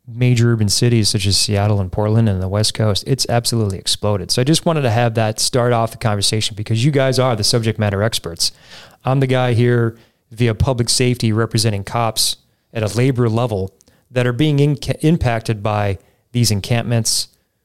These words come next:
the politics surrounding that, the working condition issues in terms of their biohazards. They can get poked by a needle. Um, there's,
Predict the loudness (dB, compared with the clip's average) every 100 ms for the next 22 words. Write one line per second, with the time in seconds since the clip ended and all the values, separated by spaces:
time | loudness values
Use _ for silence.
0 | _ -18 -6 -2 0 0 -2 0 0 0
1 | 0 2 2 2 2 -2 -6 _ _ _
2 | _ _ -6 0 0 2 0 2 2 2
3 | 0 0 0 0 -2 -4 -4 -4 -4 -4
4 | -2 -2 -6 -10 _ _ _ -6 -2 0
5 | 2 2 2 0 -2 -6 -8 _ _ _
6 | _ _ -10 -6 -6 -6 -4 -4 -2 -2
7 | 0 0 2 0 -4 _ _ _ _ _
8 | _ -8 -2 -2 -2 -6 -8 -8 -8 -6
9 | -8